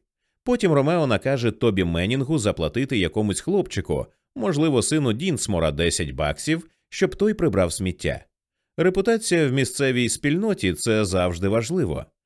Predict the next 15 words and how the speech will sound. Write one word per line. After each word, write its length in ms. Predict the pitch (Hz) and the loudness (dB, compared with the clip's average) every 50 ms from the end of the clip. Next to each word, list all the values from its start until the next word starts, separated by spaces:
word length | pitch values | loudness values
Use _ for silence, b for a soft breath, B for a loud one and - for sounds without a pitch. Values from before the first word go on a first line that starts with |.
| _ _ _ _ - | _ _ _ _ -4
Проте 240 | 180 196 196 202 196 | -2 0 2 2 2
зараз 320 | 135 131 131 135 127 107 104 | 4 4 4 4 4 2 2
Ромео 420 | 104 98 90 101 127 147 139 120 | 2 2 2 2 0 0 0 -2
повністю 560 | - - 135 151 143 143 131 - - - 123 | 0 0 0 0 0 0 -2 -4 -4 -4 -4
зосереджений 720 | 98 95 - - 85 78 82 104 113 90 95 98 104 101 92 | -2 -2 -2 0 0 0 0 0 0 -2 -2 -2 0 0 0
на 140 | 87 82 | 0 -2
своїй 520 | 80 - 78 71 73 85 110 123 117 - 117 | -2 -4 -4 -4 -2 0 0 0 -2 -2 -4
імпровізованій 800 | 117 98 - 92 90 82 80 71 98 110 113 104 104 104 107 110 | -4 -2 -2 -2 -2 -2 -2 0 0 0 2 2 0 0 -2 -4
касі, 540 | 107 - 190 165 - - - 82 69 58 - _ _ _ _ _ _ | -2 -2 -4 -2 -2 -4 -4 -4 -6 -6 -8 _ _ _ _ _ _
картонному 600 | - 190 190 175 180 180 170 165 151 139 143 139 | -2 -2 0 0 0 0 0 0 0 0 0 0
ящику 540 | 135 156 175 156 - - - 95 - 92 87 | 0 0 -2 -2 -4 -6 -8 -6 -4 -2 -2
з-під 320 | - - - 110 - - | -2 -2 -4 -4 -4 -4
туалетного 600 | - 92 87 82 80 87 85 78 - 85 78 80 73 | -2 0 0 2 2 0 -2 -2 -2 -4 -4 -4 -4
паперу 600 | - 69 71 - 107 127 135 127 120 120 - - | -4 -6 -4 -2 -2 0 0 2 2 0 0 -2
«Шармін». 680 | - - - 85 80 87 107 147 175 131 78 - - | -4 -4 -4 -2 -2 -2 -2 -2 -2 -4 -4 -6 -10